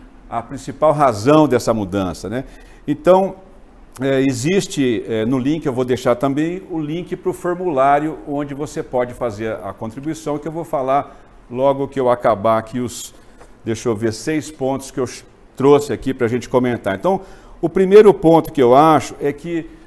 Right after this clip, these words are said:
a R D C, ela deveria ser focada num, o, permitir, né, um projeto focado em risco. O Brasil é muito di-,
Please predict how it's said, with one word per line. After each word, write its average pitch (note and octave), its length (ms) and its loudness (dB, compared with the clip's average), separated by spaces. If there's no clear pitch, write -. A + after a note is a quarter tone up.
a C#3 100 -4
R D#3+ 140 -4
D D3+ 200 -4
C, D3+ 180 -8
ela D#3 140 -4
deveria D3 580 -4
ser D3 400 -8
focada C3+ 540 -4
num, C#3+ 140 -8
o, A#2+ 260 -12
permitir, D#3 560 -6
né, C#3+ 80 -4
um C3+ 80 -4
projeto D3 500 -4
focado C3 580 -4
em A2+ 60 -6
risco. G2 400 -10
O E3+ 60 -12
Brasil E3+ 500 -2
é D3+ 40 -2
muito D3+ 320 -6
di-, C3 160 -14